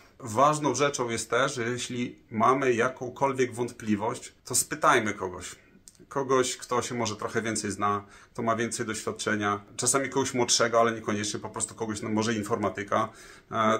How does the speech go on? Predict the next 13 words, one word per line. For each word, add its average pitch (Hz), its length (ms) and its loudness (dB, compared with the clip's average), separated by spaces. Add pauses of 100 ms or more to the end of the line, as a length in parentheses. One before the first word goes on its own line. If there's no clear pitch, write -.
może 135 420 2
nam 135 160 2
coś 139 160 -4
powie. 117 300 2
Jeśli, 107 260 -4
tylko - 280 -8
ważne, 165 260 4
żeby 156 140 -2
nam 160 120 0
się 156 120 -2
zapaliła 156 400 2
ta 147 120 2
lampka, 143 580 4